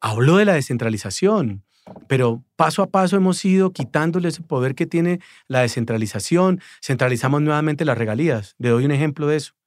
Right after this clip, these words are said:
Hoy en día, entonces, hay que ir a ver el gobierno para que nombre un equipo que vale una cantidad de plata, para que vaya y le diga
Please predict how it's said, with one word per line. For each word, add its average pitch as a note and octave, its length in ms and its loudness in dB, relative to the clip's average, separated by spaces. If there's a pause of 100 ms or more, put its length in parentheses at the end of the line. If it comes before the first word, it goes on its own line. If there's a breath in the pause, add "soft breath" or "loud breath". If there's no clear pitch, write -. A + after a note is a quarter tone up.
(600)
Hoy D#3+ 180 4
en E3 80 2
día, D#3+ 180 0
entonces, D3+ 360 -4
hay D3 120 -2
que D#3 100 -6
ir D3+ 140 0
a D3 60 2
ver C#3+ 100 0
el D3+ 80 -4
gobierno D#3 460 0 (280 loud breath)
para B2 160 2
que B2+ 120 -2
nombre A#2+ 180 0
un D#3 60 0
equipo D#3 260 -4
que B2+ 140 -4
vale A#2+ 140 0
una D3+ 120 -2
cantidad A#2+ 320 -2
de C3+ 100 -2
plata, E3 300 -4
para B2+ 160 -2
que A#2+ 100 -6
vaya A#2 180 -2
y D3+ 40 -2
le C#3+ 80 0
diga B2+ 280 0